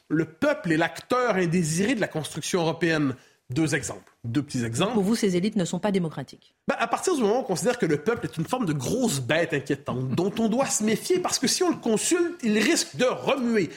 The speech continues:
Speaker 1: et de faire trembler la construction magnifique qu'on lui propose, il y a, il y a quelque chose de louche. Donc, deux mille cinq, non, je me rappelle, moi, ça m'avait fasciné, je regardais ça de mon côté de l'Atlantique.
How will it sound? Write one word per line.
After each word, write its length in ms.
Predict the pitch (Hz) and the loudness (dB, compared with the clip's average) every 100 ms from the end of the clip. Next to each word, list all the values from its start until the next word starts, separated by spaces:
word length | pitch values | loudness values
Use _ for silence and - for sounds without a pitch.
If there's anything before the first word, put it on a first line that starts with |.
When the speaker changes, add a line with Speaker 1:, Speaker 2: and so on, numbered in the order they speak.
| - | -8
Speaker 1:
et 120 | 156 156 | -2 0
de 160 | 160 | 0
faire 320 | 160 190 - | 0 -2 -2
trembler 420 | - 208 233 220 254 | -2 0 0 2 0
la 80 | |
construction 600 | - 196 185 - 165 196 180 | -2 -2 -4 -4 -2 -2 0
magnifique 480 | 170 202 - 240 | 2 0 0 -4
qu'on 140 | - 135 | -2 -2
lui 100 | 127 | -2
propose, 560 | - 156 311 370 254 - - - - - | -2 -2 0 2 0 -4 -20 -20 -20 -12
il 80 | 123 | -4
y 60 | |
a, 60 | 127 | -2
il 380 | 156 - _ - | -2 -6 _ -16
y 20 | |
a 20 | |
quelque 220 | - 117 | -12 -6
chose 200 | 139 208 180 | 0 0 2
de 60 | |
louche. 380 | 349 - - - - - | 2 2 0 -4 -10 -16
Donc, 100 | 110 - | -14 -2
deux 120 | 170 | 0
mille 180 | 185 196 | 0 0
cinq, 320 | - 240 143 - - | -2 0 -4 -8 -4
non, 220 | 160 208 - _ - | -2 -2 -6 _ -8
je 80 | |
me 60 | 123 | -4
rappelle, 240 | 131 208 | 0 0
moi, 100 | 139 | -2
ça 80 | - | -4
m'avait 220 | 131 131 | -2 0
fasciné, 400 | 143 170 - 226 | 0 -2 -2 0
je 100 | 143 | -2
regardais 240 | 123 139 139 | 0 0 0
ça 140 | 180 | 0
de 20 | |
mon 100 | 160 | -2
côté 220 | 135 143 151 | 0 -2 0
de 60 | |
l'Atlantique. 560 | 139 151 170 - 302 | 0 0 -2 -2 -4